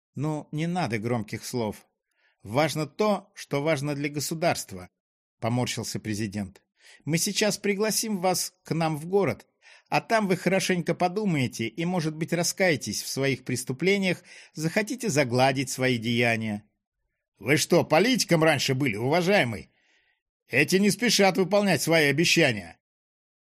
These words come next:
«Ну, если и политиком», раздраженно бросил президент. «Хватит болтовни. Ребята, грузите их на коней, обыщите как следует, свяжите». Боевики президента сноровисто обыскали казаков.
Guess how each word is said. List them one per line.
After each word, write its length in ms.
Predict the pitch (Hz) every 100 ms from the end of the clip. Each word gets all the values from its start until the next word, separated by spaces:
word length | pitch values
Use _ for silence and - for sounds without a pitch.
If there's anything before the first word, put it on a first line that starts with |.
| _
«Ну, 300 | - 156 202 -
если 440 | 143 202 - 202
и 80 | 214
политиком», 680 | 240 254 202 95 - 78 - _ -
раздраженно 600 | 113 92 120 123 127 117
бросил 320 | 117 117 110
президент. 760 | 101 101 101 120 131 101 - _ _
«Хватит 440 | _ 135 180 - 117
болтовни. 600 | 131 127 147 135 104 - _ -
Ребята, 540 | 139 185 233 - 92 _
грузите 500 | 135 160 190 240 -
их 120 | 196 185
на 100 | 175
коней, 460 | 185 160 107 - _ _
обыщите 540 | 123 156 196 247 208
как 180 | 208 190
следует, 520 | - 185 160 147 -
свяжите». 680 | - 135 196 185 165 101 82 _ _ _ _ _
Боевики 540 | 90 135 170 208 214 247
президента 600 | 208 156 175 233 214 196
сноровисто 600 | - 151 165 196 - 151
обыскали 420 | 139 - 147 123
казаков. 580 | - 104 135 208 202